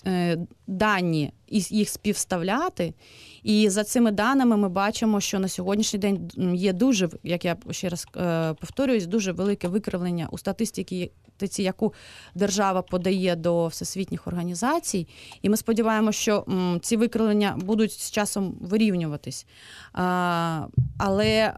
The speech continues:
е, наша сьогоднішня робота в напрямку боротьби з дорожньо-транспортним травматизмом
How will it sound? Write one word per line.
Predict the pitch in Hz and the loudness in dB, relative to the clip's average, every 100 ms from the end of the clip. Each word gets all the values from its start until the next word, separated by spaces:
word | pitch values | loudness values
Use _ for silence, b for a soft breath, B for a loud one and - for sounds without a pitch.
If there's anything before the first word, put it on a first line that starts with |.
| - | -4
е, | 190 185 175 170 165 85 - 123 - | -2 0 0 0 -2 -6 -8 -8 -4
наша | 202 220 220 - 214 196 | 0 2 2 0 0 0
сьогоднішня | - 214 226 311 330 - 269 240 - | 0 0 0 2 0 2 2 2 0
робота | 214 196 208 - 170 - | 0 2 0 0 -2 0
в | 202 | 0
напрямку | 202 180 185 190 | 0 -2 -4 -4
боротьби | 175 196 185 185 | -2 -2 -2 0
з | |
дорожньо-транспортним | 185 190 185 185 185 - 185 185 | 0 0 -2 -2 -4 -6 -4 -4
травматизмом | - 190 185 180 180 165 | -4 -2 -2 -2 -4 -2